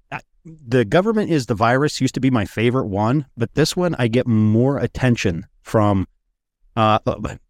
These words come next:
interaction when I wear it in, like, a supermarket or something like that. People be like, they'll, they'll stare, "Uh, what's Dangerous World?" And I'm like, "Oh, it's my buddy's podcast." And then that'll open up a conversation and they'll be like,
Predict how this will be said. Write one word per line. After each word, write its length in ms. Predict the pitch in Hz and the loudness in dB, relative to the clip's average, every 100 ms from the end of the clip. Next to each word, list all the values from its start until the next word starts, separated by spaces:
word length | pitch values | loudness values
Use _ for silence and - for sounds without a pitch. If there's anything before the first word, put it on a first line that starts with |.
| _ - | _ -4
interaction 640 | 165 147 135 123 - 95 - | 0 2 0 0 -4 -6 -2
when 160 | 120 117 | 0 2
I 80 | |
wear 300 | 110 120 117 | 2 4 2
it 100 | 110 _ | 0 _
in, 480 | 120 113 110 104 101 - | -2 0 2 2 0 -2
like, 260 | 110 110 - | -4 -4 -2
a 340 | 104 92 - - | 0 0 -4 -4
supermarket 560 | 139 120 113 110 110 | -2 2 2 2 0
or 80 | 101 | -2
something 260 | - 113 110 | 0 0 0
like 140 | 104 | -2
that. 180 | 101 101 | -2 0
People 180 | 120 107 | 0 0
be 100 | 110 | 2
like, 300 | 107 104 - _ _ _ | 0 0 -8 _ _ _
they'll, 160 | 127 123 131 | 0 0 2
they'll 180 | 127 | 0
stare, 320 | 107 - 139 - | 0 0 0 0
"Uh, 80 | 135 _ | -8 _
what's 220 | - 190 - | -6 -6 -2
Dangerous 460 | 214 226 196 151 | 0 2 0 0
World?" 380 | 143 196 165 - - - | -2 0 -2 -4 -6 -2
And 160 | 117 | 0
I'm 100 | 117 | 2
like, 180 | 113 110 | 0 2
"Oh, 100 | 208 | 0
it's 140 | - | 0
my 80 | 123 | -2
buddy's 260 | 110 156 - | 0 0 0
podcast." 640 | - 247 220 101 82 - | 2 0 0 -4 -4 -4
And 100 | 101 | 0
then 120 | 117 117 | 2 2
that'll 260 | 123 123 | 2 2
open 200 | 127 123 | 2 0
up 100 | 117 | -2
a 40 | 101 | -2
conversation 720 | 127 113 - 120 120 127 113 | -2 0 0 0 2 2 2
and 120 | 107 | 2
they'll 180 | 104 104 | 2 0
be 100 | 107 | 0
like, 180 | 98 | -2